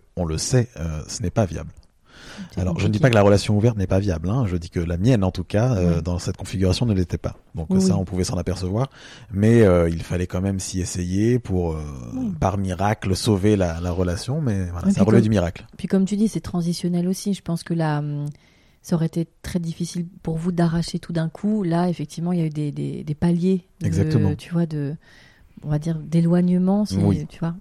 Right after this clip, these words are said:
Speaker 1: Bon,
Speaker 2: Donc,
Speaker 1: surtout
Speaker 2: euh,
Speaker 1: qu'il y avait également une, une, un éloignement géographique qui allait
Speaker 2: Aussi.
Speaker 1: entrer en compte.
Speaker 2: Oui, bon.
Speaker 1: Donc voilà, pas mal de facteurs.
Speaker 2: Ok.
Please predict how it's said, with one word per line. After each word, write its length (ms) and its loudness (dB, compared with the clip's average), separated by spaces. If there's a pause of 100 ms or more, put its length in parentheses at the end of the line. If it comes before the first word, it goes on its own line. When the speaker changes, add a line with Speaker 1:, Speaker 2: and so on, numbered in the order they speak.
Speaker 1:
Bon, 60 -6
Speaker 2:
Donc, 100 -4
Speaker 1:
surtout 180 0
Speaker 2:
euh, 20 -2
Speaker 1:
qu'il 140 0
y 60 4
avait 100 2
également 260 0
une, 60 -2 (100)
une, 240 -6 (220)
un 100 -2
éloignement 380 2
géographique 680 -2
qui 120 -6
allait 140 4
Speaker 2:
Aussi. 80 0
Speaker 1:
entrer 160 0
en 120 0
compte. 400 -4
Speaker 2:
Oui, 140 -2
bon. 160 -8
Speaker 1:
Donc 140 -4
voilà, 180 -6
pas 140 -4
mal 160 2
de 80 0
facteurs. 440 -6 (300)
Speaker 2:
Ok. 260 -4